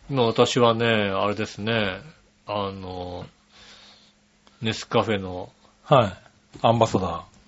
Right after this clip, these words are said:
Speaker 1: アンバサダーじゃないやつですね。
Speaker 2: <laughs>
Speaker 1: えっと、
Speaker 2: ネスプレッソ。
Speaker 1: ネスプレッソの。
Speaker 2: はい。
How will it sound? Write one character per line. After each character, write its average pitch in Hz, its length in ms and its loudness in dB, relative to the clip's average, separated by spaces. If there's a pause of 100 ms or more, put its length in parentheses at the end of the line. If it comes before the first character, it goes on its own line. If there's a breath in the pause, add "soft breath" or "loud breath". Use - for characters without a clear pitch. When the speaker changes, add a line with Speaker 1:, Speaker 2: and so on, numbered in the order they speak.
(600)
Speaker 1:
ア 120 80 -2
ン 117 40 0
バ 110 80 4
サ 113 80 2
ダ 104 60 2
ー 104 80 0
じ 95 40 2
ゃ 92 40 -4
な 98 100 -2
い 95 40 -2
や 90 80 -6
つ - 80 -20
で 95 60 -16
す - 120 -16
ね。 117 180 -6
Speaker 2:
<laughs> - 100 -2
Speaker 1:
え 107 220 0
っ - 40 -20
と、 95 480 -4 (1400)
Speaker 2:
ネ 127 120 4
ス 117 100 4
プ 135 60 4
レ 120 60 4
ッ - 80 6
ソ。 - 220 -2
Speaker 1:
ネ 123 80 2
ス - 140 -4
プ - 100 0
レ 127 80 10
ッ 127 40 6
ソ - 240 -2
の。 87 180 -8 (260)
Speaker 2:
は 139 200 10
い。 - 60 -14